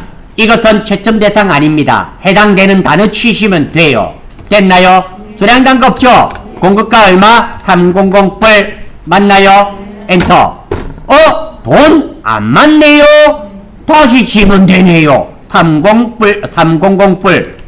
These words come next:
Speaker 1: 삼공공 불. 부가세는 얼마? 이거. 삼공공 불. 부가세는 얼마? 삼공 불.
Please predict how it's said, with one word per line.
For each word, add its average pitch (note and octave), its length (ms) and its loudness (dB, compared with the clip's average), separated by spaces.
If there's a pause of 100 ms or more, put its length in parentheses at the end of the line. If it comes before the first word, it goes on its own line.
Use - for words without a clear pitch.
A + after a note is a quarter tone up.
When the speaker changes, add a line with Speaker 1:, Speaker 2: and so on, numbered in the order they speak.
(360)
Speaker 1:
삼공공 F3+ 1000 0
불. - 380 -2 (180)
부가세는 A#3 520 0
얼마? F3 560 0 (280)
이거. G#2+ 400 -8 (1160)
삼공공 F#3 800 0
불. C#3 340 -4 (160)
부가세는 A3 400 0
얼마? F3+ 560 0 (120)
삼공 D#3+ 540 0
불. C#3 260 -4